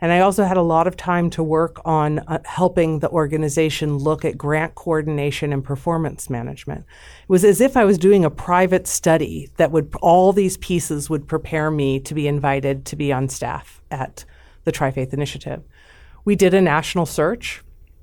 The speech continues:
We had hired an executive director. He came to Omaha in two thousand eighteen in March, and in April, he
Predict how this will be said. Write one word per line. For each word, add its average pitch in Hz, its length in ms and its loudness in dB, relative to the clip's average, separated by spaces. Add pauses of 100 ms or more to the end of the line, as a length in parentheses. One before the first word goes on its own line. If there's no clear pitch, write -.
(420)
We 190 140 6
had 180 120 2
hired 151 460 2
an 160 160 0
executive 156 500 -2
director. 156 480 -2
He 180 140 -2
came 160 300 -2
to - 140 -4
Omaha 151 540 -2
in 156 140 -4
two 147 180 -8
thousand 147 460 -4
eighteen 151 640 -6 (640)
in 160 240 2
March, 147 440 0
and 175 120 0
in 160 120 -4
April, 160 480 0
he 170 440 -4